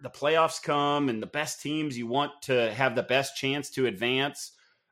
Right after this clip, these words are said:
Outside of just giving out buys, Matt, is there something else we can do from a league standpoint, from a commissioner standpoint,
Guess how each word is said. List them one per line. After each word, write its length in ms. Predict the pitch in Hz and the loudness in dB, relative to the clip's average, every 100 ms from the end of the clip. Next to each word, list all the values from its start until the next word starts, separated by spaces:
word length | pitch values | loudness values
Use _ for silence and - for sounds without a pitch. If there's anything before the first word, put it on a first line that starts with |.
| - | 6
Outside 460 | 175 240 240 220 208 | 8 8 6 6 6
of 60 | |
just 220 | 156 165 127 | 4 0 2
giving 300 | 156 180 160 | 0 2 2
out 200 | 160 127 | 0 2
buys, 380 | 113 147 170 | 2 2 0
Matt, 320 | 180 185 190 190 | 0 2 0 -2
is 160 | 120 117 | -6 0
there 120 | 208 | 0
something 300 | 220 277 - | 2 0 2
else 220 | 156 196 | 2 2
we 100 | 202 | 0
can 180 | 190 143 | -2 -2
do 260 | 139 170 175 | 0 0 0
from 200 | - 127 | 0 0
a 80 | 110 | 0
league 280 | 117 160 | -2 -4
standpoint, 720 | - 170 165 165 156 156 160 - | -4 -2 -2 -4 -4 -2 -4 -4
from 160 | 120 | -4
a 40 | 110 | -4
commissioner 560 | 117 135 208 165 117 | -2 -2 -2 -2 -4
standpoint, 680 | - 123 107 98 110 113 | -4 -4 -4 -4 -2 -2